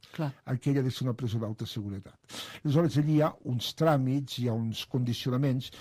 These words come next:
Speaker 2: i això fa que no és fàcil, a vegades, portar gent voluntaris a la presó.
Speaker 1: Clar.
Speaker 2: Has de
Speaker 1: S'entén,
Speaker 2: demanar,
Speaker 1: s'entén.
Speaker 2: ho has de demanar abans. Ara, qui hi anem? Bé, el senyor bisbe ve cada any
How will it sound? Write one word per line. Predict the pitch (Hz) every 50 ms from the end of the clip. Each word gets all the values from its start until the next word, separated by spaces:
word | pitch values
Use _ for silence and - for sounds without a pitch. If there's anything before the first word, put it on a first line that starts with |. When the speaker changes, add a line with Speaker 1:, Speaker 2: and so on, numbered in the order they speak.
| - - - -
Speaker 2:
i | 139
això | 135 127 - 156 143
fa | - - 135 127
que | - - 143 139
no | 139 143 147 147 151 160 160 151 147
és | 139 147 143 - - -
fàcil, | - - 120 110 - - - 131 143 151
a | 131
vegades, | 117 117 101 92 95 117 127 - -
portar | - - 104 101 104 - - 113 98 104 107 113 123 - - - - - - _
gent | 131 123 101 104 117 107 117 113
voluntaris | 113 127 123 107 107 101 - 107 92 101 110 104 -
a | 92 95
la |
presó. | 95 - 95 87 82 87
Speaker 1:
Clar. | 160 156 120 - _ _ _ - - - - - _ _ _
Speaker 2:
Has | - 104 - - -
de | 110 104
Speaker 1:
S'entén, | 92 98 170 151 151
Speaker 2:
demanar, | 143 160 147 143 139
Speaker 1:
s'entén. | - - 147 131
Speaker 2:
ho | 131 135
has | 127 127
de | 123
demanar | 107 110 101 101 98
abans. | 107 127 135 135 139 127 - - - - - - - -
Ara, | - 165 156 151 143 - -
qui | - - 190
hi | 180 185
anem? | 180 165 180 175 151 120 98 101 - _ _ - - - - - _ _ _ -
Bé, | 139 151
el | 123 117
senyor | - - 165 165 165 160
bisbe | 151 175 185 135 143 190
ve | 185 175 143
cada | - - 127 120 135
any | 139 139 127 135 151 160